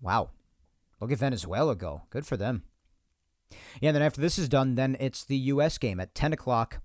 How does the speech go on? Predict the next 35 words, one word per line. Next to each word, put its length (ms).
They 140
are 100
gonna 140
be 80
facing 420
Mexico, 560
and 260
Mexico 500
right 240
now 320
is 300
oh 160
and 160
one. 380
U 180
S 180
A 220
is 320
one 400
and 280
oh. 340
The 100
U 100
S 140
A 80
has 180
Nick 220
Martinez 720
pitching, 540
and 480
going 320
for 420
Mexico's 580
Patrick 380
Sandoval. 680